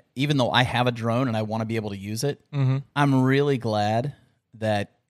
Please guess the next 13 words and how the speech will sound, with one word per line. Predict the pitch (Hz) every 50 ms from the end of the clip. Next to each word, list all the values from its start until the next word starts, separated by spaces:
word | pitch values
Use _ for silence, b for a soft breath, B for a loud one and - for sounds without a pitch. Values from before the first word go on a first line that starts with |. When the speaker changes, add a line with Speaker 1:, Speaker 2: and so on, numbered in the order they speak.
| _ _ _ -
Speaker 1:
national | 123 117 113 113 117 - - 113 107
parks | - - 113 113 117 117 -
and | - 107
places | - - 104 107 107 104 101
like | 107 104 -
that, | - 104 101 98 - - - _
it's, | 110 107 - - - -
it's | - 113 117 -
a |
no-fly | 113 107 104 101 - - 98 98 95
zone. | 95 92 85 90 101 - _ _ _ _ _ _ _ _ _
Speaker 2:
And | 131 127 120 120
why? | 120 120 117 113 107